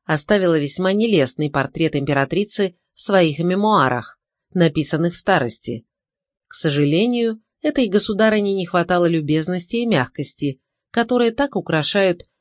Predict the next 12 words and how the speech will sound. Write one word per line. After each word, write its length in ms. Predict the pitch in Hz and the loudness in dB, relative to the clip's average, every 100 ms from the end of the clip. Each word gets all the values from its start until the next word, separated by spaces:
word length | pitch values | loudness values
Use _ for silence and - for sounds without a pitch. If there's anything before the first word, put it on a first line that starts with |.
| - | -2
великих 540 | 208 220 175 175 175 | 2 2 2 -2 -2
мира 260 | 214 185 131 | 0 2 2
сего. 480 | 127 185 156 123 107 _ _ _ _ _ | -2 -4 -2 -2 -4 _ _ _ _ _
Её 320 | - 175 180 160 | -4 -2 2 0
чрезмерная 720 | - 170 175 180 160 165 175 | 0 -2 0 0 0 0 0
гордость 580 | 180 - 139 131 - _ _ _ - | 0 0 0 -4 -6 _ _ _ -4
делала 380 | 196 269 247 240 | 4 6 6 4
её 360 | 220 233 220 | 0 0 2
личность 520 | 180 220 - 202 185 196 | 2 2 -2 -4 -4 -2
невыносимой 680 | 202 185 180 175 254 220 139 | -2 0 0 -2 -2 0 0
для 220 | 139 143 | 0 0
тех, 340 | - 220 - | 0 -2 -4